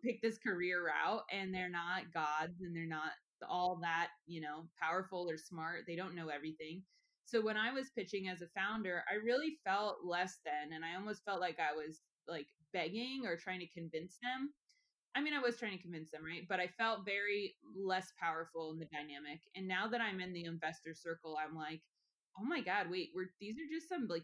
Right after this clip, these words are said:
people. They're just humans." And so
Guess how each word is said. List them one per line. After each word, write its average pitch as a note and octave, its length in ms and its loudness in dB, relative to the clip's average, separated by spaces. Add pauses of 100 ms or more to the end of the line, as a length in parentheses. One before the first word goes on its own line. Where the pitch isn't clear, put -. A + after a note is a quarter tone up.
(140)
people. E3+ 560 -4
They're F#3+ 100 -6
just F3 220 -6
humans." F3 580 -8 (360)
And G#3 160 -2
so A3 140 -4